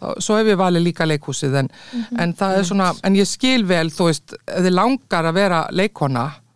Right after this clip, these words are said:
Speaker 1: þú veist, þá stundum verður þau bara að taka
Speaker 2: Já.
Speaker 1: eiginlega flestu, sko.
Speaker 2: Já, nákvæmlega.
Speaker 1: Það er svo alla vega bara.
Speaker 2: En þetta er svo, þú veist, þessi gig er einhvern veginn svona að vera leikkona og vera, þú veist, skemmtikraftur.
Speaker 1: Mhm.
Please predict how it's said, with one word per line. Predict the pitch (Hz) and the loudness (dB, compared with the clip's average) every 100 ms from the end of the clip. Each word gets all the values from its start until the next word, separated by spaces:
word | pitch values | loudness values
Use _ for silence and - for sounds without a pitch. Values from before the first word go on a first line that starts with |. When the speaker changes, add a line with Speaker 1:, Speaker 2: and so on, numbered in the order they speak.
| - | -8
Speaker 1:
þú | 165 | -6
veist, | - | -2
þá | 180 175 | -2 -2
stundum | - 262 269 - 208 185 | -2 2 2 2 0 2
verður | 254 247 160 123 | 0 0 0 0
þau | |
bara | 139 123 131 | -2 -4 -4
að | 165 156 | -4 -4
taka | 202 202 - 156 - - - - | -2 -2 -2 -6 -6 -20 -20 -10
Speaker 2:
Já. | 196 190 180 180 | -4 -2 -2 0
Speaker 1:
eiginlega | 214 240 240 | 0 2 0
flestu, | - 302 233 - - | 0 -2 -2 -6 -8
sko. | - - 104 - - | -8 -8 -10 -12 -6
Speaker 2:
Já, | 220 196 | 0 0
nákvæmlega. | 202 208 208 185 | 0 -2 0 0
Speaker 1:
Það | |
er | 175 | 0
svo | 220 | 0
alla | 233 - 202 | -2 0 0
vega | 170 113 - | 0 -2 -6
bara. | 110 - - - _ - | -12 -14 -20 -20 _ -2
Speaker 2:
En | 247 | -2
þetta | 247 233 269 | 0 0 0
er | |
svo, | 277 - 233 220 214 | -2 0 2 2 2
þú | 208 | 0
veist, | 196 196 - - - - _ _ _ | 0 -2 -8 -16 -18 -20 _ _ _
þessi | - 233 233 | -6 -4 -2
gig | 240 240 - | -4 -4 -2
er | 226 | -2
einhvern | 220 196 | 0 0
veginn | 202 196 | 0 0
svona | 190 196 190 - | -2 -2 -2 -2
að | |
vera | 208 214 | -2 0
leikkona | 220 226 - 196 190 190 | -2 -4 -2 0 0 -2
og | 185 | -2
vera, | 190 190 185 | -2 -2 -2
þú | - 190 | -4 -8
veist, | - - - | -8 -16 -12
skemmtikraftur. | - 226 233 - 175 190 - - 190 - | -8 -6 -8 -10 -8 -8 -8 -6 -6 -2
Speaker 1:
Mhm. | 208 165 165 | -2 0 -2